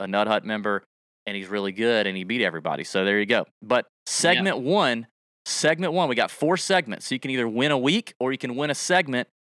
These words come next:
Speaker 1: or both, and get bonus points, um, all year round. But it starts, everything starts over. Everybody starts at, uh, zero, you know, oh and oh. You're oh and oh today.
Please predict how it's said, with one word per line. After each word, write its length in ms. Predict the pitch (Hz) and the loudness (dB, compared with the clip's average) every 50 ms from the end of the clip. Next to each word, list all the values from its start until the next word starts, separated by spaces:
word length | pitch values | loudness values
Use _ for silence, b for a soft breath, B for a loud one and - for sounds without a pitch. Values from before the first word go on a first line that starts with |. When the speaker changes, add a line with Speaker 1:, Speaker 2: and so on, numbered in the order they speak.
| _ - | _ -4
Speaker 1:
or 140 | 110 120 | -2 -2
both, 460 | 120 117 143 185 185 143 117 117 - - _ _ _ _ _ - | 0 2 2 4 4 4 2 0 -2 -8 _ _ _ _ _ -12
and 120 | 110 113 | -6 -2
get 120 | 120 135 117 | -2 0 2
bonus 300 | 135 151 175 170 147 - | 2 2 2 0 -4 -4
points, 480 | - 127 117 110 110 98 - - - - _ _ _ _ - | -4 -2 0 0 0 -2 -4 -10 -14 -16 _ _ _ _ -2
um, 220 | 107 110 110 110 - - | 2 2 2 2 2 4
all 180 | 120 131 151 | 4 4 4
year 220 | 170 170 175 180 170 | 4 2 2 2 4
round. 320 | 170 160 147 98 - - _ - | 4 4 2 2 0 -4 _ 0
But 80 | 120 117 | 2 2
it 80 | 117 - | 2 0
starts, 540 | - - - 143 143 151 147 - - - - | -4 -2 2 4 4 4 2 0 -4 -6 -2
everything 420 | - 117 135 160 175 - 196 180 160 | 0 0 2 0 0 0 0 -2 0
starts 320 | - - 165 156 151 - | 0 0 0 2 2 0
over. 240 | 170 165 156 151 - - | 0 0 0 -2 0 2
Everybody 460 | 131 143 151 180 170 165 170 165 165 | 2 2 2 2 2 2 2 2 2
starts 360 | 151 - - 151 147 139 - | 0 -2 -2 0 0 0 -2
at, 80 | 143 127 - _ - | -6 -6 -6 _ -4
uh, 80 | 127 - - - | -4 -4 -4 -6
zero, 260 | 120 107 117 139 151 - _ - | -6 -2 -2 -2 -2 -2 _ -6
you 80 | 135 123 | -4 -4
know, 80 | 104 - - | -2 0 2
oh 180 | 127 135 160 165 | 2 2 2 2
and 80 | 156 | 2
oh. 160 | 139 98 82 - _ | 0 0 -2 -4 _
You're 140 | - 127 127 - | -4 -2 0 2
oh 180 | 131 151 180 | 4 4 4
and 80 | 190 175 | 2 2
oh 120 | 156 120 | 0 0
today. 340 | 107 - 113 95 - - - | -2 -4 -4 -4 -4 -6 -8